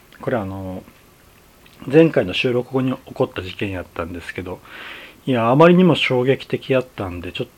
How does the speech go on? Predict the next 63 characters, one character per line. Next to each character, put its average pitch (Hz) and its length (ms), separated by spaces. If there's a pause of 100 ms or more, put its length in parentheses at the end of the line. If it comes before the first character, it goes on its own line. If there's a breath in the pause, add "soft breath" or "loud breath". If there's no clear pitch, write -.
(100)
と、 90 260 (300 loud breath)
は 98 200
い、 85 100 (120)
入 113 560
れ 113 40
ま 120 160
し - 160
た 80 200
ね。 95 500 (960 loud breath)
ま 196 140
あ - 20
あ 156 60
の、 135 540 (260)
ね、 147 260 (1300)
え 87 760
ー、 - 40
Twitter 117 580
や、 117 340
ま 98 360
あ、 95 120
テ 131 100
レ 131 100
ビ 104 80
の 98 80
ニ 98 140
ュ 107 40
ー 104 40
ス - 120
で 98 80
も 90 200 (720 loud breath)
映 120 220
像 117 180
は 117 80
見 117 100
た 135 140
方 - 220
が 95 120
お 95 60
る 120 100
と 104 120
思 98 200
う - 20
ん 113 40
で 92 80
す - 80
け - 60
ど、 98 180
ま 208 140
あ、 - 20
あ - 40
の、 143 40
テ 262 140
レ 302 80
ビ 294 60
の 170 140
映 127 220
像 120 240
は 123 160
も 117 160
う - 20
本 120 240
当 110 120
に、 110 220